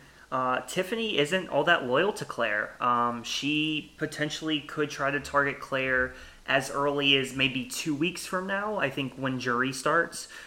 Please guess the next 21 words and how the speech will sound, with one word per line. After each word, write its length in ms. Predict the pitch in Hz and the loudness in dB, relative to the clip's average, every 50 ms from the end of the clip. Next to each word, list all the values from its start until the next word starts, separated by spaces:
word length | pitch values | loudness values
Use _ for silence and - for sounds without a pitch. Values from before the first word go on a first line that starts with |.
| - - | -18 -14
she 160 | - - - | -10 -8 -4
could 140 | 143 - 139 | -2 -2 -4
potentially 360 | 123 - 147 143 139 147 147 | -2 -2 -2 -2 0 0 0
look 200 | 139 143 139 143 | 0 0 0 2
at 160 | 143 135 131 - - - - - - - | 0 0 0 0 -6 -14 -20 -20 -18 -8
targeting 480 | - - 143 139 135 135 131 131 127 123 | 0 2 4 4 4 4 2 2 0 -2
Claire 340 | - - 131 127 135 135 | 0 2 4 6 6 4
potentially. 840 | 135 - - - - - - 156 156 151 - - 120 113 113 113 117 | 2 0 -6 -12 -12 -6 -4 -4 -4 -4 -4 -6 -4 -4 -6 -6 -8
So 380 | - - - 127 123 120 120 - - - - - - - - | -8 -4 -2 0 0 0 -2 -4 -10 -16 -20 -20 -20 -10 -2
I 140 | - 123 127 | 0 2 4
don't 260 | 127 143 160 170 151 | 4 4 2 2 0
love 280 | 143 135 135 135 139 135 | 0 2 4 4 4 6
that 240 | 143 143 - - - | 4 4 4 2 0
for 160 | 170 165 160 | 0 2 2
her 60 | 160 156 | 2 2
game. 400 | 143 156 160 170 180 190 190 - - - - | 2 2 2 2 0 -2 -4 -8 -14 -14 -12
She's 260 | - - 156 143 143 | -10 -8 -8 -6 -2
not 260 | 165 175 175 - - | 0 0 0 0 -2
quite 320 | - - - 156 156 156 151 | -8 -6 -2 -2 0 0 0
as 140 | 147 139 | -2 -2
safe. 680 | - - - - 156 151 147 143 139 135 - - - | -4 -8 -2 2 4 4 4 4 2 -2 -4 -8 -14